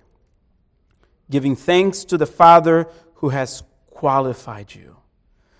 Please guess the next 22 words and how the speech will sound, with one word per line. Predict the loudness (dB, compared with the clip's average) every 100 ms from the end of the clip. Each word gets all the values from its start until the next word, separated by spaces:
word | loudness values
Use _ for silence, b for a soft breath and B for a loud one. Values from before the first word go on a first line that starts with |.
| _ -14
to | -10
share | 0 2 2
in | 0 0
the | 0
inheritance | 0 0 0 4 4 2 0 -2 2
of | 0
the | -2
saints | -8 -2 -2 -2 -6 -10
in | -4 0
light. | 2 2 -2 -8 -12 -12 -12 _ _ _ _ _ _ _ _ _ _
He | _ -6 -2 -2 -2 -6 -10 _ _ _ _ _ _ _ _
has | -6 -6
delivered | -2 -2 -2 -2 -4 -4 0
us | 0 0 -8 -18 -20 _ _ _ _
from | -6 -4
the | -2
domain | -2 2 2 4
of | 2
darkness | 6 6 4 -2 -4
and | -6 -6
transferred | 0 0 2 0 4
us | 6 6 4 0